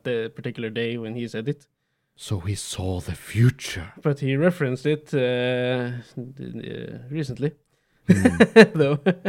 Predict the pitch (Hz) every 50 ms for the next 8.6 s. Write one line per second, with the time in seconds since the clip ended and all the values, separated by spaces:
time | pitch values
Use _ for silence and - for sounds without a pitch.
0 | 180 - _ 190 185 _ _ - 92 90 - - 226 226 220 214 202 - - 107
1 | 127 147 156 151 - - - 147 139 143 - 147 135 127 127 117 110 - - 113
2 | 104 110 - - 117 107 95 - - - 110 98 92 - - - 95 - - 98
3 | 87 85 - - - 82 85 87 87 - - 110 87 131 113 113 - 151 107 92
4 | 139 127 - - 160 131 - - - 117 113 123 107 - _ - 95 90 185 175
5 | - 240 - - - 190 - - - - - - - - - - - 139 120 92
6 | 80 - 262 - - 120 - - 156 - - 160 156 - - - - - - 185
7 | - - _ - - - - - 143 - _ _ _ - 107 92 - - 92 95
8 | 92 90 90 90 90 87 85 92 - - 104